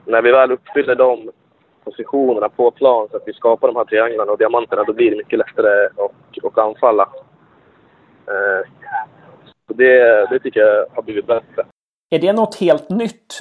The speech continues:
Speaker 2: eh, som, som har kommit nu sen Mackan blev huvudansvarig, eller?
Speaker 1: Helt nytt är det väl inte, men det är någonting som man har tryckt på extra, och det,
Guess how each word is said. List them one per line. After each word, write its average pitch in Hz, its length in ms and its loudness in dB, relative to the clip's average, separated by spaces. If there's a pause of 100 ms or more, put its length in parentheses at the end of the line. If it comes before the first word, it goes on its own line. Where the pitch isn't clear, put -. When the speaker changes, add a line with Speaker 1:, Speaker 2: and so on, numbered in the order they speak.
Speaker 2:
eh, 131 260 -8
som, 127 340 -6
som 135 200 -4
har 127 80 0
kommit 127 400 -4
nu 123 100 -8
sen 131 180 -4
Mackan 135 460 -4
blev 139 180 -6
huvudansvarig, 135 680 -2
eller? 127 200 -8 (460)
Speaker 1:
Helt 127 280 4
nytt 127 220 -2
är 120 40 6
det 117 60 4
väl 113 140 -2
inte, 113 140 -6
men 120 140 0
det 123 60 4
är 117 40 0
någonting 117 300 -4
som 120 60 -12
man 117 120 0
har 110 80 -4
tryckt - 280 -10
på 98 100 2
extra, 101 420 0
och 101 100 -4
det, 107 320 2